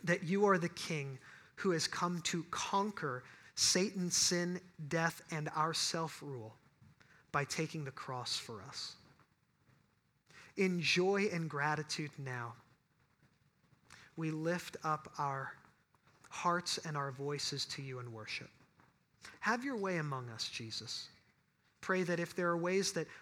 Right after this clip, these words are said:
we need specifically encouraged, specifically convicted, specifically comforted, that you would do that work in us as we worship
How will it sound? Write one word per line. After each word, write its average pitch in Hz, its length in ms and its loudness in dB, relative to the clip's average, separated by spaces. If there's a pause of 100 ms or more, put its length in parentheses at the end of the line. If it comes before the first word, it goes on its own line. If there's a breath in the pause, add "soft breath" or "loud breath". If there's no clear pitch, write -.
we 175 80 0
need 180 180 0
specifically 185 680 0
encouraged, 151 460 -2
specifically 180 920 -2 (200 loud breath)
convicted, 165 640 -2
specifically 196 920 -2 (240 loud breath)
comforted, 160 560 0
that 151 140 -6
you 190 160 -6
would 240 140 -4
do 254 200 -4
that 175 180 -2
work 180 280 -4
in 147 80 -4
us 143 200 -4
as 139 240 -6
we 139 160 -8 (220 loud breath)
worship 139 460 -6